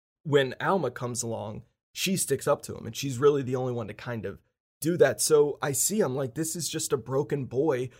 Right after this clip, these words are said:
who had a really strong woman as a mother, and she's gone, and a father's never mentioned. So for me personally, it did, it helped put all of that stuff into perspective and how trauma, loss,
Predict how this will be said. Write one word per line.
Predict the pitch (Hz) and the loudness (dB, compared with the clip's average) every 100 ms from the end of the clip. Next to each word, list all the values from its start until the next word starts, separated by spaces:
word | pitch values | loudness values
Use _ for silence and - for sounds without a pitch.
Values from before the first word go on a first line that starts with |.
| _ | _
who | - | -6
had | 135 139 | -2 0
a | 139 | -2
really | 120 135 143 | -2 -2 -2
strong | 127 - 135 135 135 120 117 _ _ | -2 -2 -2 -2 -2 -6 -10 _ _
woman | 120 139 175 87 117 - | 2 4 4 2 -8 -10
as | - 127 | -4 -4
a | 123 | -2
mother, | 113 160 107 113 | -2 -2 -2 -4
and | 127 123 | -6 -4
she's | - 147 143 | -4 -4 -4
gone, | - 143 143 117 | 0 0 0 -4
and | - 110 90 _ | -8 -10 -10 _
a | 123 | -14
father's | - 123 147 147 131 | -4 -2 2 0 0
never | 131 120 | -4 -4
mentioned. | 101 143 151 95 104 | -6 -6 -6 -8 -8
So | - - 123 107 113 - _ _ _ _ - | -4 0 0 0 -2 -8 _ _ _ _ -10
for | - 170 | 6 6
me | 170 202 | 8 4
personally, | - 196 185 139 135 - | 4 4 4 2 0 0
it | 151 | 0
did, | - 208 180 - | 4 6 6 6
it | 147 | 4
helped | - 165 165 - | 4 2 2 2
put | - 160 156 | 6 8 8
all | 135 139 | 6 4
of | 139 | 4
that | 135 131 - _ | 2 0 -2 _
stuff | - - 139 123 - | -2 4 2 2 -6
into | 135 131 - 127 123 117 - _ _ _ | -4 -4 -4 -6 -6 -8 -12 _ _ _
perspective | - 131 - 135 120 123 | -2 0 0 0 -2 -6
and | 117 | -6
how | 123 101 | -4 -6
trauma, | - - 113 104 101 | -6 -6 -4 -4 -6
loss, | 101 104 101 117 - - | -8 -8 -8 -8 -10 -12